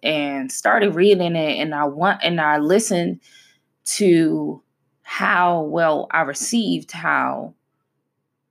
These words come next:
doubtful and how unworthy Moses felt, and how Moses was like, You know what, God, like,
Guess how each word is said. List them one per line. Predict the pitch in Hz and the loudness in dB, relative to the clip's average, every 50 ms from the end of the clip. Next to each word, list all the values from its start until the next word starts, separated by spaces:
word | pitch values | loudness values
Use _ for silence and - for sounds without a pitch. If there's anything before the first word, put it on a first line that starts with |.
| _ _ _ _ _ _ _ _ _ _ _ _ _ _ - 170 | _ _ _ _ _ _ _ _ _ _ _ _ _ _ -10 -4
doubtful | 160 196 165 180 208 208 - - - - 170 156 156 156 151 - | 0 2 2 4 2 2 0 -4 -6 -6 -4 -4 -4 -4 -6 -6
and | - 160 165 160 | -6 -8 -8 -10
how | - - 180 165 156 156 151 147 143 139 135 - - - _ _ _ _ _ _ _ _ _ _ _ _ _ _ _ _ _ _ _ _ _ _ _ _ _ _ _ _ _ _ - | -10 -8 -6 -4 -4 -4 -4 -6 -6 -8 -8 -12 -14 -20 _ _ _ _ _ _ _ _ _ _ _ _ _ _ _ _ _ _ _ _ _ _ _ _ _ _ _ _ _ _ 0
unworthy | 190 208 214 196 170 185 180 190 202 190 170 165 160 156 151 | 2 2 2 2 2 2 4 4 4 2 2 0 -2 -4 -4
Moses | 156 156 156 160 156 156 156 156 - - - | -6 -4 -4 -4 -4 -4 -6 -8 -10 -8 -2
felt, | - 175 151 135 - - - _ _ _ _ _ _ _ _ _ _ _ _ _ _ _ - - - | 0 0 0 0 -2 -8 -18 _ _ _ _ _ _ _ _ _ _ _ _ _ _ _ -16 -10 -8
and | 156 160 156 | -8 -6 -4
how | 160 160 160 | -2 -2 -2
Moses | 160 160 175 190 202 190 185 170 156 147 | 0 0 0 0 0 0 -4 -6 -10 -12
was | 147 143 - 151 | -14 -10 -6 -4
like, | 151 147 147 - 262 262 - _ _ _ _ _ _ _ _ _ _ | -4 -4 -4 -6 -10 -12 -18 _ _ _ _ _ _ _ _ _ _
You | - 180 180 | -2 0 2
know | 180 170 165 165 | 2 2 2 2
what, | 170 170 165 165 - | 4 4 2 2 2
God, | 165 165 165 160 156 156 151 - - | 2 2 4 4 4 2 0 -2 -2
like, | 151 151 151 147 131 | -2 -2 -2 -4 -6